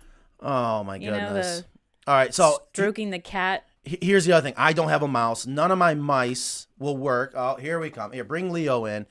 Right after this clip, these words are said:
Speaker 1: We'll get this out of the way. We have our newest member. I'll show you guys Leo. This was,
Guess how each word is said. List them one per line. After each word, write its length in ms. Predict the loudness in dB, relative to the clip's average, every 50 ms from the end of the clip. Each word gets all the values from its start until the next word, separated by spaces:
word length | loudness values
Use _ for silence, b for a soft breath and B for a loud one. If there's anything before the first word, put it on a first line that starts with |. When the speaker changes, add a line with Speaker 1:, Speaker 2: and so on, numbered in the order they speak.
| b b b b b b
Speaker 1:
We'll 120 | -6 -4
get 160 | -4 -4 -6
this 240 | -4 -6 -4 -2 0
out 180 | 0 0 0 -2
of 80 | -4
the 80 | -6 -6
way. 240 | -4 -4 -4 -4 -4
We 140 | -4 -4
have 100 | -2 -2
our 100 | -4 -4
newest 360 | -4 -2 -2 -2 -2 -2 -4 -4
member. 340 | -4 -4 -2 -2 -2 0
I'll 140 | 0 0 -2
show 160 | -4 -4 -2
you 100 | -2 -2
guys 240 | -2 -2 -4 -4 -4
Leo. 460 | -6 -6 -4 -2 0 0 0 0 -2 B B B B B B -6
This 280 | -2 -2 -2 -2 -2
was, 600 | -2 2 4 4 4 4 2 0 -4 -4 -6 -6